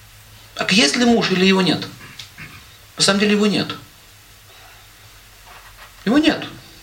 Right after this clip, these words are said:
Есть кот, которого надо кормить. Вот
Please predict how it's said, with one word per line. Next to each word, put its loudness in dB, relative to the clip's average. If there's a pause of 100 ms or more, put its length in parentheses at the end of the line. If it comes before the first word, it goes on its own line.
(760)
Есть 2
кот, 2
которого 0
надо -2
кормить. -4 (1500)
Вот 0